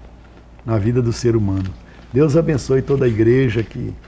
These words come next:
que ouve e também a igreja que está atenta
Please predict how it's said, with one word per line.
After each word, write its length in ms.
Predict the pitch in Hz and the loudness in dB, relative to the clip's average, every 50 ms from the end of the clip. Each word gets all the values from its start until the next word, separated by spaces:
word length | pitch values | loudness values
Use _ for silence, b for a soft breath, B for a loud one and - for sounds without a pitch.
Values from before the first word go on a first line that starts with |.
| B B B B B B B B B - | B B B B B B B B B -6
que 140 | 120 117 120 | 0 2 4
ouve 380 | 127 139 160 175 156 143 175 | 6 6 6 4 4 2 -2
e 40 | 180 | -2
também 440 | - - 170 160 143 139 143 147 151 | 0 -2 -2 0 0 0 0 0 0
a 20 | |
igreja 400 | 147 127 127 131 135 120 117 135 | -2 -2 -2 -2 -2 -2 -2 -4
que 160 | - - - | -6 -6 -6
está 320 | 131 - - - - 131 135 | -8 -8 -6 -4 -2 -2 -2
atenta 680 | - - - 139 139 156 165 - - 143 117 107 | -4 -4 -2 0 0 2 0 0 -2 -6 -6 -6